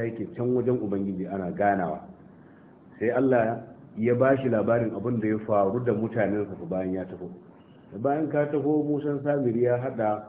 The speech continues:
ɗan maraƙi da wane ne ya yi, yi su a surar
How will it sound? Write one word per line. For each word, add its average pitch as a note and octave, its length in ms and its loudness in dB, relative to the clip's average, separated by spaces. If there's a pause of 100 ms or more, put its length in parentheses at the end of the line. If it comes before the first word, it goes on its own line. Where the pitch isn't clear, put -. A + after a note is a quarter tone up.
(300)
ɗan B2+ 160 0
maraƙi A#2+ 640 0
da G#2+ 100 4
wane G2+ 280 2
ne A2+ 140 0
ya A2 160 2
yi, A#2 240 -2 (140)
yi A#2 200 -2
su A#2+ 120 -8
a F2+ 180 -6
surar B2+ 280 4